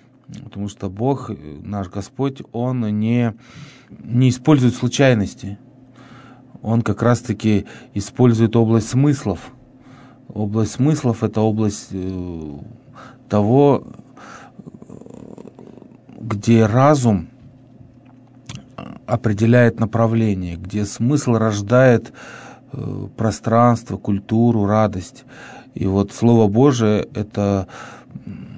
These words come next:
это как раз-таки пространство смыслов. Там, и, там как раз-таки нет вот, вот, вот это место азарту. Я понимаю азарт, когда человек что-то творит,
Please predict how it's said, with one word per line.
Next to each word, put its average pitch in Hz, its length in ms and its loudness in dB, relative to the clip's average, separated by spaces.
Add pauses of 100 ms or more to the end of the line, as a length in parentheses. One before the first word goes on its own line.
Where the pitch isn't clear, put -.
(120)
это 107 220 -2
как 101 120 -2
раз-таки 117 280 -2
пространство 117 640 -2
смыслов. 113 580 -4 (840)
Там, 101 300 2
и, 98 220 0
там 110 320 -2
как 110 120 -6
раз-таки 120 280 -2
нет 135 360 2
вот, 95 180 -8
вот, 107 340 -4
вот 104 260 -6
это 107 160 -6
место 110 380 -2
азарту. 107 560 0 (1160)
Я 127 640 2
понимаю 131 500 6
азарт, 151 380 4
когда 123 220 2
человек 123 260 -2
что-то 123 280 -4
творит, 143 540 0